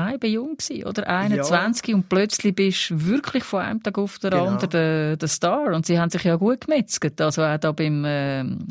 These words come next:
Speaker 1: ich glaub, der David Letterman gewesen, oder?
Speaker 2: David
Speaker 1: Wo Sie
Speaker 2: Letterman, ja. Also, äh, die Frage ist natürlich
Speaker 1: Und bei
Speaker 2: gewesen
Speaker 1: Thomas Gottschalk,
Speaker 2: Ja.
Speaker 1: das mag mich auch noch erinnern.
Speaker 2: Das ist ja so eine Szene gewesen.
Speaker 1: <laughs>
Speaker 2: Wir sitzen in Amerika, der Medienchef von Swiss Olympic wird angefragt, ähm,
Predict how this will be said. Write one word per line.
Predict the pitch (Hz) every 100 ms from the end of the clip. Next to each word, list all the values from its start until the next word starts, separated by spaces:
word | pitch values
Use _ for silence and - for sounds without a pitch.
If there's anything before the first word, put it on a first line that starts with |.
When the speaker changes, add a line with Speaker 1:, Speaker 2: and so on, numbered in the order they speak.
| -
Speaker 1:
ich | -
glaub, | 196 -
der | 190
David | 208 190 175
Letterman | 214 - 247 254
gewesen, | - 202 147
oder? | 151 220
Speaker 2:
David | 254
Speaker 1:
Wo | 202
Sie | 196 185
Speaker 2:
Letterman, | 185 135 113 117
ja. | 120 147 - -
Also, | 131 139 143
äh, | 123
die | -
Frage | 147 170 165
ist | 143
natürlich | 131 147 135
Speaker 1:
Und | 175
bei | 190
Speaker 2:
gewesen | 143
Speaker 1:
Thomas | 202 196 180
Gottschalk, | 185 226 - 214 214 247 - 151
Speaker 2:
Ja. | 147
Speaker 1:
das | 190 180
mag | 175
mich | 180 180
auch |
noch | 202 220
erinnern. | 214 214 214
Speaker 2:
Das | 220
ist | 233
ja | 135
so | 143
eine | 147
Szene | - 151 160 160
gewesen. | - 180 143 -
Speaker 1:
<laughs> | 160
Speaker 2:
Wir | 175
sitzen | - 170 165 131
in | 143
Amerika, | 135 139 160 190 - 180 214 - _ _ _ _ _ -
der | 135 135 131 - -
Medienchef | 143 156 165 165 - 151 147
von | - 139
Swiss | 151 147 147
Olympic | 156 175 170 -
wird | 147 131
angefragt, | 139 147 - 139 139 135 - _ _ _ _ _ _
ähm, | 113 123 127 131 131